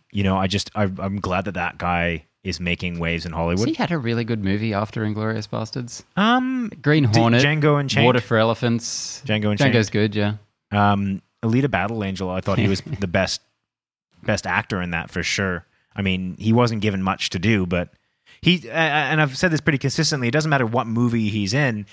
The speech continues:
Speaker 1: he's never been the, the part of the movie that you go, "Oh, this has really let it down." Like, he always obviously comes in with a hundred and ten percent.
Speaker 2: Mm.
Speaker 1: Um, and there's a couple of actors like that that I just hold an im-, immense amount of respect for that, it,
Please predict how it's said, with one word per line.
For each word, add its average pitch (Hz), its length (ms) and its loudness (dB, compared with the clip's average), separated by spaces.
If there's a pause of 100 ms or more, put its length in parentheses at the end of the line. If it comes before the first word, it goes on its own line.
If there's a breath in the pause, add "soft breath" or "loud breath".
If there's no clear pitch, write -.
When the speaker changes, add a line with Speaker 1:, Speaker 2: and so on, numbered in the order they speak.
(140 loud breath)
Speaker 1:
he's 135 240 -2
never 117 380 0
been 107 480 -2
the, 98 400 -4 (340)
the 95 160 -10
part 113 300 2
of 104 100 -4
the 98 80 -4
movie 104 240 0
that 95 120 -6
you 90 100 -8
go, 90 240 -2
"Oh, 92 220 -2
this 85 160 -6
has 90 100 -4
really 85 200 -4
let 85 140 -2
it 85 120 -8
down." 95 240 0
Like, 82 120 -6
he 101 120 0
always 98 260 0 (100)
obviously 95 440 -4
comes 87 400 -4
in 90 160 -2
with 85 200 -4
a 90 60 -4
hundred 80 180 -8
and 82 80 -8
ten 80 200 -4
percent. 85 320 -4 (220 loud breath)
Speaker 2:
Mm. 104 300 -2
Speaker 1:
Um, 92 140 -6
and 95 100 -2
there's 95 80 0
a 113 60 0
couple 131 180 0
of 95 100 -2
actors 95 300 0
like 90 200 -6
that 85 160 -6
that 87 100 -4
I 87 60 0
just 82 180 -10 (140)
hold 92 260 -6
an 85 140 -6
im-, 87 200 -8 (280)
immense 90 340 -4
amount 87 200 -4
of 78 60 -8
respect 82 320 -4
for 104 200 2
that, 87 120 0
it, - 80 -8